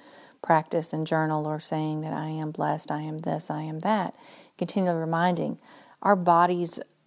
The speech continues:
are so much more advanced than what we know, and that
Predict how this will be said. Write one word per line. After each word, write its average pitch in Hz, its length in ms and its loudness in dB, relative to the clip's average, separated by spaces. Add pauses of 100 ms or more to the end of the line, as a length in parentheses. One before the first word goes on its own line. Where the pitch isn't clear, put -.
(160)
are 165 200 -4
so 170 1000 4
much 175 320 -4
more 165 140 2
advanced 165 340 -2
than 156 140 -2
what 156 120 -4
we 165 120 -2
know, 170 340 4
and 160 180 -2
that 160 300 -4